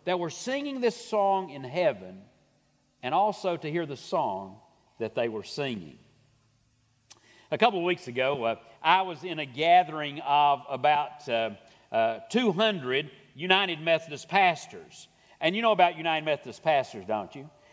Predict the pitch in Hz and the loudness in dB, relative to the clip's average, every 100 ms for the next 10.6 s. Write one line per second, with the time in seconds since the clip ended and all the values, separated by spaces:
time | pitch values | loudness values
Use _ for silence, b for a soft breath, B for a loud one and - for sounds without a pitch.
0 | b b 156 160 208 185 185 233 277 277 | b b 4 6 4 6 8 8 8 6
1 | - - 214 226 214 208 160 135 - - | 2 -6 2 4 6 8 8 4 0 -16
2 | - - 151 170 165 151 147 139 190 170 | -20 -16 0 2 2 4 2 4 2 2
3 | 185 175 156 156 165 156 165 165 165 175 | 0 0 0 4 4 4 -2 -4 4 6
4 | 185 170 147 160 139 139 135 - - 151 | 6 2 -2 -2 -2 -6 -10 -8 -4 -4
5 | 101 135 127 139 147 143 135 135 170 165 | -4 -4 -2 -2 -2 0 0 -2 0 0
6 | 131 117 107 90 B - 135 135 139 127 | 0 -6 -8 -10 B -6 2 2 2 -4
7 | 156 123 151 127 110 87 B - - 202 | -6 -2 -2 2 0 0 B -16 4 8
8 | 240 240 269 269 202 190 190 196 196 185 | 8 8 4 2 0 0 2 4 4 4
9 | 202 214 170 208 226 - - 190 202 208 | 2 6 6 6 2 -2 -16 -2 0 0
10 | 202 190 190 185 151 | 2 4 4 4 2